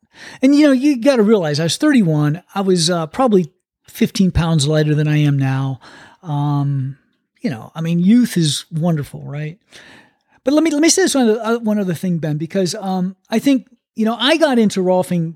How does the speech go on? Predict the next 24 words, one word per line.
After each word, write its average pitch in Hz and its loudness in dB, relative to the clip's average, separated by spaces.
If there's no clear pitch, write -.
through 196 -2
this 175 2
exchange 175 -4
with 160 -6
this 160 -6
woman, 165 0
Aline, 160 0
but 240 -2
many 320 4
Rolfers 202 2
get 185 2
in, 185 -4
I 196 -4
just 196 -4
wanna, 170 -6
wanna, 160 -10
wanna 165 -4
make 156 -6
sure, 180 -6
a, 185 -8
a 202 0
lot 247 2
of 240 0
people 180 0